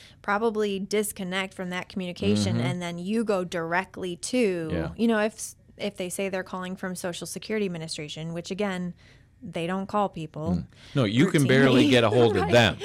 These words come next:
Speaker 1: Right. And the I R S does not call
Speaker 2: <laughs>
Speaker 1: people.
Speaker 2: You
Speaker 1: They're
Speaker 2: can
Speaker 1: gonna
Speaker 2: bar-,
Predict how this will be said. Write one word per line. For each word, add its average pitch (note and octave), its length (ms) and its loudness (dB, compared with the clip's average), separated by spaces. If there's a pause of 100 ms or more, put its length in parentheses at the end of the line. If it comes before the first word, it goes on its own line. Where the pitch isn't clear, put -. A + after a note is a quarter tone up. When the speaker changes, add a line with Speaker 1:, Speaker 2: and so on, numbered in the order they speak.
(240)
Speaker 1:
Right. G#3 280 0
And A3+ 100 4
the A#3 100 2
I G#3+ 120 2
R B3 120 4
S A#3 180 2
does F3+ 260 -6
not D#3 300 -4
call A#3 240 2
Speaker 2:
<laughs> C3 40 0
Speaker 1:
people. F3+ 400 0
Speaker 2:
You A#2 120 4
Speaker 1:
They're - 20 4
Speaker 2:
can A#2+ 240 4
Speaker 1:
gonna B2+ 160 8
Speaker 2:
bar-, - 60 -6